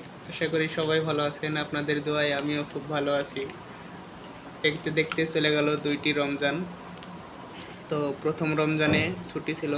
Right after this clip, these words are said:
রুমেই বসেছিলাম। শুয়ে বসে থাকতে থাকতে রোজাটা পার হয়ে গেছে,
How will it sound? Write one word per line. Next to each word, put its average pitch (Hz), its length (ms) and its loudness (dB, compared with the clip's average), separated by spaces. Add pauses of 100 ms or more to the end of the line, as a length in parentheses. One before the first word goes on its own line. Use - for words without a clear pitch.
রুমেই 147 340 0
বসেছিলাম। 147 500 0 (840)
শুয়ে 156 260 6 (120)
বসে 156 260 4 (360)
থাকতে 156 320 -2
থাকতে 151 240 0 (100)
রোজাটা 147 340 2 (100)
পার 143 200 4
হয়ে 156 180 2
গেছে, 147 180 0